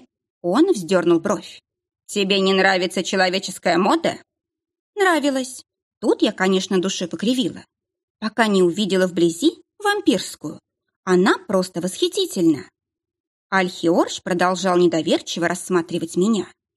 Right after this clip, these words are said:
«Но, может, поговорим о магии?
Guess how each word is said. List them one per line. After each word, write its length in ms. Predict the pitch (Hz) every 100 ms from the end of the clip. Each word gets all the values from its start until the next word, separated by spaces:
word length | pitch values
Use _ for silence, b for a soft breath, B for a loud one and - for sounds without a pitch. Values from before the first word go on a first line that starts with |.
| _ _ _ _ _ _ -
«Но, 580 | 196 220 214 208 208 -
может, 440 | 208 208 196 202 -
поговорим 480 | 180 196 196 208 -
о 80 | 185
магии? 480 | 294 427 185 -